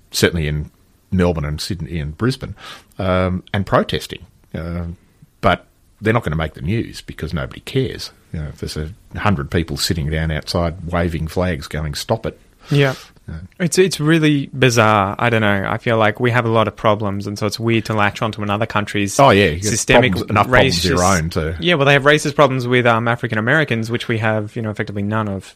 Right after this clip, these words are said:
Speaker 2: in Australia, obviously, 'cause we're not
Speaker 1: No,
Speaker 2: America.
Speaker 1: no.
Speaker 2: But
Speaker 1: But, and
Speaker 2: there aren't very
Speaker 1: we
Speaker 2: many
Speaker 1: have,
Speaker 2: African
Speaker 1: we certainly have an issue with, uh, Indigenous people, deaths
Speaker 2: Yeah.
Speaker 1: in custody of Indigenous
Speaker 2: Well,
Speaker 1: people.
Speaker 2: that's what I was wanting to bring
Speaker 1: And,
Speaker 2: up. But
Speaker 1: yeah.
Speaker 2: do we?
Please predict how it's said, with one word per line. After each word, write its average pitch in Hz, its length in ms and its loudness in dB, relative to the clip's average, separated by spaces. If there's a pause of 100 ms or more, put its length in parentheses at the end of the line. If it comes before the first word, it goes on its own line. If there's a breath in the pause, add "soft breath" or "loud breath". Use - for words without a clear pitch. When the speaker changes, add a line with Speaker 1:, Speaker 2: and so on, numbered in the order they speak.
(140)
Speaker 2:
in 104 100 -10
Australia, 104 380 0
obviously, 85 440 -4
'cause 104 140 -10
we're 87 80 -6
not 87 120 0
Speaker 1:
No, 101 60 2
Speaker 2:
America. 95 440 0
Speaker 1:
no. 76 80 -6
Speaker 2:
But 92 180 2
Speaker 1:
But, - 220 2
and 127 120 4
Speaker 2:
there 117 80 6
aren't 120 120 4
very 185 140 6
Speaker 1:
we 180 60 8
Speaker 2:
many 123 120 8
Speaker 1:
have, 104 80 6
Speaker 2:
African 104 480 -2
Speaker 1:
we 139 140 8
certainly 98 360 6
have 90 200 4
an 85 60 0
issue 87 380 2
with, 82 640 -2
uh, 87 300 -2
Indigenous 92 520 -2
people, 62 580 -6
deaths 92 280 0
Speaker 2:
Yeah. 78 60 -2
Speaker 1:
in 82 60 -6
custody 80 420 -6
of 78 100 -8
Indigenous 87 540 -4
Speaker 2:
Well, 143 100 4
Speaker 1:
people. 131 120 -4
Speaker 2:
that's 160 260 2
what 165 80 2
I 135 100 4
was 117 180 0
wanting 117 200 -2
to 90 80 2
bring 92 260 4
Speaker 1:
And, - 20 4
Speaker 2:
up. 127 380 -2
But 131 140 4
Speaker 1:
yeah. 82 80 0
Speaker 2:
do 139 260 4
we? 87 320 -4